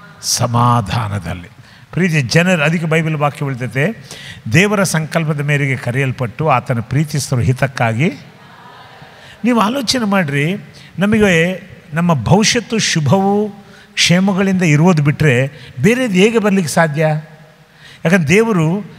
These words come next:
ನಮ್ಮ ವಿಷಯದಲ್ಲಿ ಏನು ಯೋಚನೆ ಮಾಡಿದ್ದಾನೆ? ಹಿತದ ಆಲೋಚನೆಗಳನ್ನು ಮಾಡಿದ್ದಾನಾಗಲಿ ಅಹಿತವನ್ನು ಆತನು ಮಾಡಿದ್ದಾನ? ಇಲ್ಲ. ಪ್ರಿಯರೇ, ಕೆಲವು ಸಾತಿ, ಕೆಲವು ಸಂದರ್ಭಗಳಲ್ಲಿ ನಾವು ನೋಡ್ತೇವೆ, ಜನರು ಹೋರಾಟಗಳಲ್ಲಿ ಹೋದರೂ ಕೂಡ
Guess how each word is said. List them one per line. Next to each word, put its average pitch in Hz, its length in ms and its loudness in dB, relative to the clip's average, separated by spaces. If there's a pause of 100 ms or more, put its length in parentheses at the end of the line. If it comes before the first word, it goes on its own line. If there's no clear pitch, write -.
(140)
ನಮ್ಮ 180 200 2
ವಿಷಯದಲ್ಲಿ 190 600 2
ಏನು 190 100 0
ಯೋಚನೆ 185 360 0
ಮಾಡಿದ್ದಾನೆ? 165 800 -2
ಹಿತದ 185 400 0
ಆಲೋಚನೆಗಳನ್ನು 190 880 0
ಮಾಡಿದ್ದಾನಾಗಲಿ 151 840 0 (340)
ಅಹಿತವನ್ನು 190 760 2 (880)
ಆತನು 175 320 0
ಮಾಡಿದ್ದಾನ? 214 420 4 (440)
ಇಲ್ಲ. 147 200 -2 (680)
ಪ್ರಿಯರೇ, 196 280 2
ಕೆಲವು 220 300 0
ಸಾತಿ, 196 380 0
ಕೆಲವು 165 220 0
ಸಂದರ್ಭಗಳಲ್ಲಿ 156 1080 0 (380)
ನಾವು 156 180 2
ನೋಡ್ತೇವೆ, 156 680 0 (220)
ಜನರು 196 400 2
ಹೋರಾಟಗಳಲ್ಲಿ 170 760 0
ಹೋದರೂ 151 320 0
ಕೂಡ 147 160 0